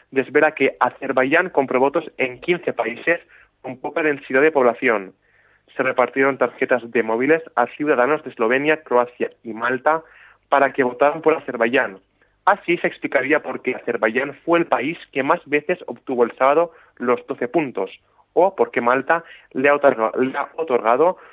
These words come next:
los últimos cuatro años la máxima puntuación. Todavía hubo más polémica. Turquía no emitió Eurovisión por el beso lésbico de la actuación de Finlandia y Rusia emitió publicidad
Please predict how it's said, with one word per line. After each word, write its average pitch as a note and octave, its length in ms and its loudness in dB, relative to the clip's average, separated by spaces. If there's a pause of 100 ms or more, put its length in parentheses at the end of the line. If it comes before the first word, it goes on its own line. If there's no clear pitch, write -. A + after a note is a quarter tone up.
(140)
los C#3 160 -6
últimos B2+ 400 -10
cuatro D3+ 400 -2
años D3+ 260 -6
la B2+ 100 0
máxima B2 360 -2
puntuación. G#2 580 -6 (920)
Todavía B2+ 380 2
hubo D#3+ 140 2
más D3+ 160 2
polémica. A2+ 500 0 (400)
Turquía C#3 400 -2
no C#3 200 2
emitió C3 460 -2
Eurovisión B2 640 -2 (320)
por B2+ 160 -2
el B2+ 80 -8
beso C3+ 240 0
lésbico B2 380 2
de C#3 80 2
la B2 80 2
actuación A#2+ 340 -8
de C#3 80 -2
Finlandia A#2+ 680 -2
y B2+ 100 -2
Rusia B2 340 0
emitió A2+ 380 -2
publicidad D#3 580 0